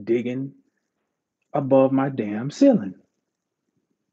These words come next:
So Spirit said,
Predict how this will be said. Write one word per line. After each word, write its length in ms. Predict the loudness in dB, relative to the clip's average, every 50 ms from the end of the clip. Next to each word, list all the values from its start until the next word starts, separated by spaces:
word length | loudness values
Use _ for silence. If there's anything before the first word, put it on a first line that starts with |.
| _ _ _ _ _ _ _ _ _ _ _ _ _ _ _ _ _ _ _ _ _ _ _ _ _ _ _ _ _ _ _ _ _ _ _ _ _ _ _ _ _ _ _ _ _ _ _ _ _
So 160 | -2 -2 -2
Spirit 480 | -2 0 2 4 6 8 8 6 6 2
said, 520 | 2 2 4 4 4 4 2 0 -4 -8